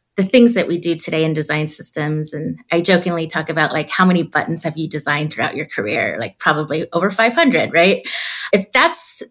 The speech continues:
what design systems continues to be, then yeah, of course, that's gonna get automated out with new tools and stuff.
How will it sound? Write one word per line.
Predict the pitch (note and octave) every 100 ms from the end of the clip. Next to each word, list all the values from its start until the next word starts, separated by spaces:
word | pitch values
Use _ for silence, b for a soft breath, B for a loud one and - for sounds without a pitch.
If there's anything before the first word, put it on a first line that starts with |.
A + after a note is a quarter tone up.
| _ _ _ _
what | G#3 F#3+
design | - F#3 E3+ F3+
systems | F#3 - E3+ E3
continues | - D#3+ - E3 E3 D#3+
to | -
be, | D#3 D#3 D#3+ A3 B3+
then | F#3+ E3+ E3 D#3+ D#3+ D#3 -
yeah, | A3+ F3+
of | D#3 -
course, | - F3+ D#3+ -
that's | D#3 D3+
gonna | - D#3+ D#3+
get | - D#3+ D3+ - _ -
automated | F3 D#3+ E3 D#3+ G3+
out | G#3+ G3 F#3+
with | D#3+
new | E3
tools | D#3 - G#3 G3
and | D#3+
stuff. | D#3 -